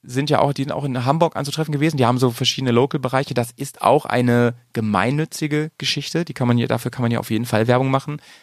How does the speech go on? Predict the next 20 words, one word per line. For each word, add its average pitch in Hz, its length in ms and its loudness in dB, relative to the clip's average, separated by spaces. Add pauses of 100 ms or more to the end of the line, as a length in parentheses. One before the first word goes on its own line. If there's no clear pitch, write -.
(100)
Die 113 60 2
machen 117 220 2
manchmal 117 340 2
auch 117 120 2
so, 117 160 -4 (240)
die 123 60 -4
machen 135 200 0
zum 127 140 -4
Beispiel 123 320 0
für 120 180 0
welche, 120 300 2
die, 113 240 0
denen 113 160 2
es 110 140 -6
nicht 131 220 -4
gut 170 220 -2
geht, 156 280 2
zum - 120 -4
Beispiel 117 200 -6
gesundheitlich, 139 680 0